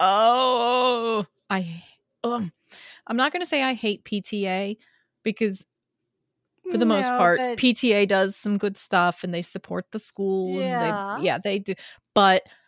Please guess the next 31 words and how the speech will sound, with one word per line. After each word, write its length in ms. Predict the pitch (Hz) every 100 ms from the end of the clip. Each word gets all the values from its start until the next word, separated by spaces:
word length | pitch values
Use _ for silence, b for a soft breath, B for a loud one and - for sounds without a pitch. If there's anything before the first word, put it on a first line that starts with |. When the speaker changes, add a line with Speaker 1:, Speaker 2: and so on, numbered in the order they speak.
| b _ -
Speaker 1:
I 160 | 196
hate 920 | 185 - - - - 196 175 170 - - _ _ -
the 280 | 165 165 -
politics 1400 | - - - - 185 180 160 151 - 160 - - - - - _ -
that 320 | 170 156 -
are, 40 |
Speaker 2:
Yep. 160 | - - _ _ _ _
Speaker 1:
that 120 | 202
are 120 | 175 -
ingrained 1000 | 170 156 156 160 160 156 123 104 123 120 -
in 280 | 151 123 143
P 240 | - -
T 300 | - 175 82
A. 340 | - - - - b b b b b b b b _ -
<sighs> 60 | B B B B B B B -
Speaker 2:
So 120 | 185
there 160 | 170 190
you 140 | 196
go. 280 | 185 208 160 -
And 180 | 185 190
Speaker 1:
Hate 80 |
Speaker 2:
I 100 | -
Speaker 1:
it. 40 | 180
Speaker 2:
have 120 | 196
a 20 |
Speaker 1:
Yeah. 60 | 185
Speaker 2:
picture 360 | 226 - 196 180
of 220 | - 180
the 180 | 175 180
actual, 720 | - 180 - 196 175 160 - -
um, 420 | 180 160 156 156